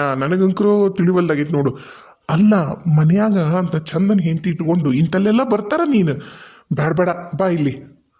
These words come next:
ಆಕಿ ಜೊತೆ ನೀ ಮಾತಾಡ್ತೀನಿ ಅಂದೆಲ್ಲ, ಮಾತಾಡಿ ಒಪ್ಸು. ನನಗೀಗ್ಲೂ ಆಕೆ ಅಂದ್ರನ ಇಷ್ಟ.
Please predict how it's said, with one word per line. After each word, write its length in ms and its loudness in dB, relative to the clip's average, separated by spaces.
ಆಕಿ 220 -6
ಜೊತೆ 200 0
ನೀ 100 2
ಮಾತಾಡ್ತೀನಿ 600 0
ಅಂದೆಲ್ಲ, 280 0
ಮಾತಾಡಿ 600 0
ಒಪ್ಸು. 600 -2
ನನಗೀಗ್ಲೂ 640 2
ಆಕೆ 300 -2
ಅಂದ್ರನ 260 0
ಇಷ್ಟ. 320 -2